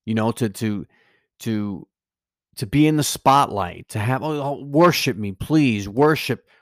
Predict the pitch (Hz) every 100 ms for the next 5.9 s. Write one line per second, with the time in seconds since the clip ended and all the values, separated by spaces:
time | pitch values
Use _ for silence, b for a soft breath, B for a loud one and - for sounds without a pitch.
0 | _ 120 131 190 180 - 143 120 107 110
1 | 92 82 - _ _ _ _ 123 135 131
2 | 127 _ _ _ _ _ _ _ _ _
3 | _ _ _ _ _ 151 165 160 139 127
4 | 131 - 139 175 156 - 131 143 180 185
5 | 110 139 143 - 98 82 - -